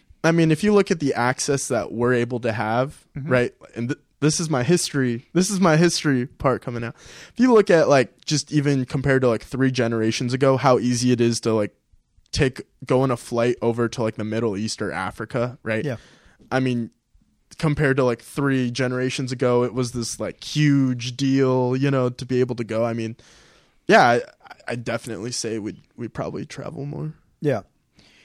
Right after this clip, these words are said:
Speaker 2: And do you, would you say, um, so you mentioned, and I know that, um,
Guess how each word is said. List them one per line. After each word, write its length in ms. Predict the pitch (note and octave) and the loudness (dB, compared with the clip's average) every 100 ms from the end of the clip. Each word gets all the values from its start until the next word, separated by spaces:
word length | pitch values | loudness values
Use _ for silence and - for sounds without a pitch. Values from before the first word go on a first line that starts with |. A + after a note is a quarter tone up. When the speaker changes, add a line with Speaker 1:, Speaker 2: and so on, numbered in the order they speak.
| _ - | _ -2
Speaker 2:
And 160 | E3 | -2
do 120 | C#3+ | -2
you, 200 | E3+ F#3 E3 | -2 -2 0
would 220 | E3+ D#3 | -2 0
you 140 | F#3 | -2
say, 600 | G#3 - F#3 D#3+ D#3 D#3+ E3+ _ _ - | -2 0 4 4 4 2 -6 _ _ -2
um, 340 | C#3+ C3 C3 - _ | 2 2 0 -8 _
so 320 | - - C3 A#2 | -8 0 2 0
you 240 | B2 C#3+ | 0 0
mentioned, 580 | D3+ B2+ A2+ - A#2+ D#3+ | 2 0 -2 -4 -4 -4
and 140 | A2 | -4
I 140 | G#2+ B2+ | -2 -2
know 400 | A#2+ G2+ B2 C#3+ - | -4 -4 -6 -10 -10
that, 360 | B2 A2+ - - | -4 -4 -4 -6
um, 300 | A#2 G#2+ G#2 | -4 -4 -8